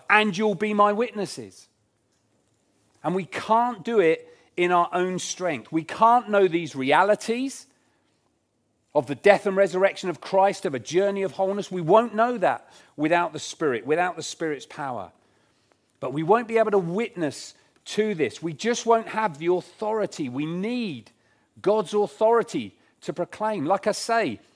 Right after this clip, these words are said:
God can grant favor and authority. He just needs to flick the switch. I think there is something. I do,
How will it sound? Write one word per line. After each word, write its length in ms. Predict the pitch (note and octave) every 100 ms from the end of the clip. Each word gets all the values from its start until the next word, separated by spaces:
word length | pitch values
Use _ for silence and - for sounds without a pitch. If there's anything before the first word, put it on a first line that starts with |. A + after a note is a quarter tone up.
| _
God 200 | G3+ A3+
can 180 | - G#3+
grant 460 | D#3 G#3+ A#3 A3 -
favor 580 | - - A#3 A#3+ F3+ D3
and 100 | E3
authority. 560 | F3 - A3 A3+ - C#3+
He 60 |
just 280 | C3+ A#3+ -
needs 220 | A#3 G3+
to 100 | -
flick 480 | D#3 - G3+ A3+ A3+
the 80 | F#3+
switch. 640 | - G#3+ A#3 F#3 - - _ _ _ _ -
I 140 | G3
think 240 | A3+ B3 G#3+
there 160 | G#3+
is 120 | A#3 -
something. 280 | F#3 D#3
I 60 | D#3
do, 360 | C3+ A3 A#3